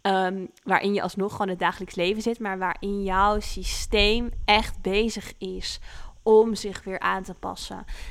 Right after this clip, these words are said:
En die diepe meditatie, die vraagt om rust. En dat hoeft niet te betekenen dat je letterlijk alleen maar gaat zitten mediteren, maar het is een proces van upleveling, van loslaten.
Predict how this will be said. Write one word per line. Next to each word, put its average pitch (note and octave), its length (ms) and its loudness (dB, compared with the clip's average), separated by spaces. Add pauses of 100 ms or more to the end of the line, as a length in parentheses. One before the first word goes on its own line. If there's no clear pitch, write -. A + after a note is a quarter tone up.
(140)
En G#3+ 420 2 (140)
die F#3+ 220 -4
diepe A3+ 240 -2
meditatie, G3+ 580 0
die F3+ 140 -4
vraagt - 260 -4
om F3+ 120 -2
rust. F3 500 0
En F#3+ 100 2
dat F#3 140 2
hoeft F#3+ 220 -2
niet G#3 140 -2
te A3+ 80 -6
betekenen F#3+ 540 -4
dat F3+ 160 -8
je F#3 80 -8
letterlijk F3+ 800 -2 (600)
alleen G#3+ 280 6
maar F#3 140 2
gaat F#3 160 -8
zitten F#3 200 -2
mediteren, F#3 720 2 (100)
maar G#3 200 2
het G3+ 160 0
is A#3+ 140 0
een A3+ 200 -2
proces - 840 -2 (120)
van G3+ 280 0
upleveling, F#3+ 680 -2
van G3 180 -2
loslaten. F#3+ 640 -4